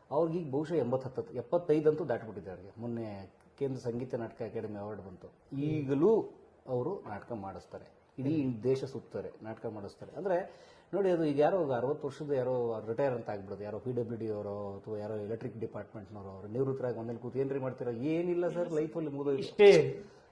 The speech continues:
Speaker 1: ಎಪ್ಪತ್ತೈದು ವಯಸ್ಸಲ್ಲಿ ಅವ್ರು ದುಡಿತಿದ್ದಾರೆ ಅಂದ್ರೆ ರಂಗ, ದೈಹಿಕ ಚೈತನ್ಯ ಬೇರೆ, ಆದ್ರೆ ರಂಗಭೂಮಿ ಅಂತ ಅನ್ನುವ ಚೈತನ್ಯ ಕೊಡೋದಿದೆಯಲ್ಲ,
Speaker 2: ಹ್ಮ್.
Speaker 1: ಅದು ಕೂಡ ಆಸ್ತಿನೇ ತಾನೇ. ಆರೋಗ್ಯ ಒಂದು ಒಳ್ಳೆ ಆಸ್ತಿ.
Speaker 2: ಹೌದು.
Speaker 1: ಆ, ಅದು ಇರೋ ಹೇಳುವಂಥದ್ದು.
Speaker 2: ಮನಸ್ಸಿನ ಸ್ವಾಸ್ಥ್ಯ,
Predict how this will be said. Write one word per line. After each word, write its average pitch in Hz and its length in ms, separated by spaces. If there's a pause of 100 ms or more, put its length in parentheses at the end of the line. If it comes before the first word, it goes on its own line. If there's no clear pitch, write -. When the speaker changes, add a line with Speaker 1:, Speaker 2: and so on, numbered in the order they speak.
(140)
Speaker 1:
ಎಪ್ಪತ್ತೈದು 190 520
ವಯಸ್ಸಲ್ಲಿ 170 320
ಅವ್ರು 120 140
ದುಡಿತಿದ್ದಾರೆ 139 420
ಅಂದ್ರೆ 107 340
ರಂಗ, 123 260 (300)
ದೈಹಿಕ 160 340
ಚೈತನ್ಯ 165 460
ಬೇರೆ, 113 440
ಆದ್ರೆ 127 480
ರಂಗಭೂಮಿ 156 480
ಅಂತ 165 120
ಅನ್ನುವ 151 200
ಚೈತನ್ಯ 123 400
ಕೊಡೋದಿದೆಯಲ್ಲ, 95 520
Speaker 2:
ಹ್ಮ್. 98 720 (160)
Speaker 1:
ಅದು 170 340
ಕೂಡ 226 140
ಆಸ್ತಿನೇ 160 420
ತಾನೇ. 110 440 (160)
ಆರೋಗ್ಯ 156 300
ಒಂದು 131 160
ಒಳ್ಳೆ 120 180
ಆಸ್ತಿ. 101 420
Speaker 2:
ಹೌದು. - 640 (120)
Speaker 1:
ಆ, - 40 (500)
ಅದು 170 300
ಇರೋ 139 120
ಹೇಳುವಂಥದ್ದು. 117 480
Speaker 2:
ಮನಸ್ಸಿನ 190 440
ಸ್ವಾಸ್ಥ್ಯ, 160 720